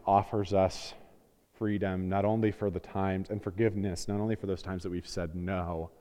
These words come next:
but he offers us freedom for those times when we've said yes to something that has us in chains. And that's what we celebrate in communion every time.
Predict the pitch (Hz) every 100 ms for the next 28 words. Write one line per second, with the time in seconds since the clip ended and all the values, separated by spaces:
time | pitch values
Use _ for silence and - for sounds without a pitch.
0 | _ _ _ _ - - _ _ _ 95
1 | 104 101 104 98 95 - - 113 113 104
2 | 98 - 92 95 - 104 98 92 92 98
3 | - 92 85 95 95 - - - 95 -
4 | 90 87 92 87 85 - 82 - 95 92
5 | 92 80 - - 92 101 - 104 - 107
6 | 104 95 95 92 90 - 95 95 90 87
7 | 82 92 87 85 90 85 78